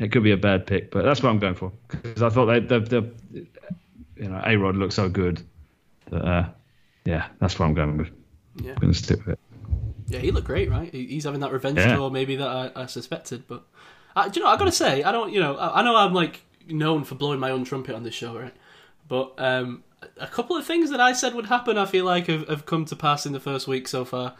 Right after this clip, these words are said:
Speaker 2: The Cards, who I was big on, with the nice upset over the Niners, who I didn't think was go-, were gonna be as good this year. Aaron Rodgers' revenge tour.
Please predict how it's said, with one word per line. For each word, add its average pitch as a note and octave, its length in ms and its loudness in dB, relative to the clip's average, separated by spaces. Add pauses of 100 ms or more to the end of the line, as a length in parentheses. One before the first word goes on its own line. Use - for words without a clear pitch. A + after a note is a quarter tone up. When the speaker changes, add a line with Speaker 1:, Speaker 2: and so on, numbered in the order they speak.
Speaker 2:
The B2+ 80 -8
Cards, E3 560 2 (340)
who C#3+ 100 -2
I C#3 60 0
was C#3 140 0
big D3 240 -2
on, D3+ 220 -4 (840)
with B2+ 140 -6
the C3 40 -6
nice C3+ 260 -4
upset C3+ 280 -6
over C3 100 -4
the C3+ 80 -8
Niners, C3 320 -4
who C3+ 140 -4
I B2+ 60 -4
didn't C3 200 -8
think C3 200 -6
was B2+ 100 -10
go-, B2+ 100 -4
were B2+ 120 -4
gonna B2+ 160 -4
be B2+ 100 -6
as B2+ 80 -6
good C3 160 -6
this C3 180 -12
year. B2+ 140 -6 (1080)
Aaron C3 240 -4
Rodgers' C3 480 -6
revenge B2+ 360 -4
tour. C3+ 340 -6